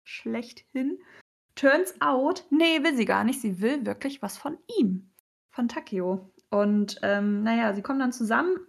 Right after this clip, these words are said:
und diese Beziehung ist einfach, die passen einfach so gut zusammen. Ich weiß grad ihren Namen gar nicht. Hm, aber ja,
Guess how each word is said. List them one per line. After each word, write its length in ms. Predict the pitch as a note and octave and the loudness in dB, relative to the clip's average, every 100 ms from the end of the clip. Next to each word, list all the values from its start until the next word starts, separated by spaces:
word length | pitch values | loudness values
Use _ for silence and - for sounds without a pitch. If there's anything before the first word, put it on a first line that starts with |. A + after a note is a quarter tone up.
| _ | _
und 480 | - B3+ B3+ B3+ - G#3 | -2 -2 -2 -6 -8 -2
diese 260 | A3+ A3+ | 2 2
Beziehung 640 | G#3+ G#3+ - C4+ D4 C#4+ | 2 -2 0 4 6 6
ist 120 | C4 - | 2 0
einfach, 600 | - A#3 A#3 - - - _ _ _ _ | -2 0 -4 -10 -18 -20 _ _ _ _
die 220 | A3+ G#3+ G3+ | -4 -4 -4
passen 500 | - - A#3 A#3 A3+ | -6 -6 -6 -4 -4
einfach 360 | G#3+ A3 A3+ | -2 -2 -2
so 380 | G3+ F#3+ A3 A#3+ | -2 -4 0 0
gut 200 | A3+ A3+ | 0 -2
zusammen. 540 | - A3 A3 A#3 C#4 - - _ _ _ | -2 0 2 0 -2 -6 -20 _ _ _
Ich 60 | |
weiß 160 | G3+ - | -6 -2
grad 180 | A3+ - | -4 0
ihren 280 | G3 F#3+ | 0 2
Namen 440 | F#3 F3 G3 A3+ A3 | 2 0 2 2 2
gar 320 | G3+ G#3+ A3 | 0 0 2
nicht. 480 | A3 A3+ C#4 - - _ | 2 2 0 -8 -20 _
Hm, 1000 | G3+ G3 G3 F#3+ F#3+ F#3+ F#3 F#3+ F#3+ F#3+ - - - | 0 2 2 2 2 2 2 0 0 -4 -18 -14 -4
aber 600 | G3+ A#3+ A#3+ B3 C4+ C4+ _ _ _ _ _ _ | 0 0 0 -2 -4 -8 _ _ _ _ _ _
ja, 480 | A3+ A3 A#3 G#3 G3+ | -2 2 4 4 0